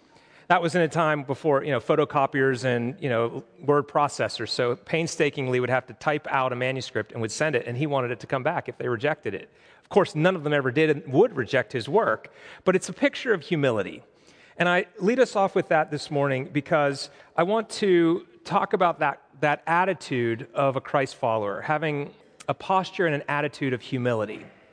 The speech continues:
And I think about the Apostle Paul writing in, uh, Romans chapter twelve. He says, "By the grace of God given to me, I say to everyone among you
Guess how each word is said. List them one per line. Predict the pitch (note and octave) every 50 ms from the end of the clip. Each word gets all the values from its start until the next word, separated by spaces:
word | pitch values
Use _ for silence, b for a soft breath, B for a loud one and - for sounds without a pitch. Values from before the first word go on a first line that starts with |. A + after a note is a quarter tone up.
| _ _ _ _ _ _ _ _ _ - - -
And | D#3 D#3+
I | E3
think | - A#3 A#3+ F#3+
about | B3 G3 G3 F3+ E3+ E3+ - - B B B B
the | D#3+ D#3+
Apostle | - - F3+ F3 E3+ - F3 D#3
Paul | - - D#3+ D3 C#3 B2+
writing | B2 C3 B2+ C3 C3 C3 B2+ A#2+ - b b b b b
in, | D3+ C#3+ C#3 C3+ C3
uh, | B2+ B2 A#2+
Romans | B2+ D3+ D#3 E3 D#3+ D#3+ C#3+ -
chapter | - - D3+ C#3+ - - B2+
twelve. | - - - A#2+ A2 G#2 G2 G2 G#2 - _ B B B B B
He | B D#3
says, | - - F#3 F3 E3+ D#3+ D3 - - B B B B
"By | - D#3+ D#3+
the | D3+ D#3
grace | B2 B2 C#3+ F3+ G3+ A3+ G#3+ - -
of | G3 D#3+
God | - D#3+ C#3+ C#3+ C3+
given | B2 D3+ C3+ C3 B2
to | - - - C3
me, | D3 F3 F3 C#3 A2+ A2 A2+ - - _ _ _ _ _ -
I | C3+ D3 D#3
say | - - - F3 E3
to | D#3 - F3 -
everyone | D#3+ D3+ D#3 D3+ C#3+ C#3+ C3
among | B2 B2+ D3 E3+ F3+ E3+
you | C3 A2+ A2+ A2+ A#2